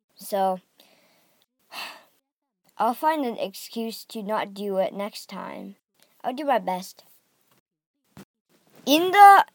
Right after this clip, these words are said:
in the cleanup, we found, uh, in the cleanup, we found a s-, like, twenty-eight cigars or something,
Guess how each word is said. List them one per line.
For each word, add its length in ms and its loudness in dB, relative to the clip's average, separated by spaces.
in 200 -4
the 220 -2
cleanup, 560 -2
we 240 -4
found, 600 -2
uh, 360 0
in 140 -4
the 140 -2
cleanup, 440 -2
we 180 -8
found 420 -2
a 60 -4
s-, 400 -8
like, 380 -4
twenty-eight 800 -2
cigars 600 -6
or 160 -2
something, 540 -8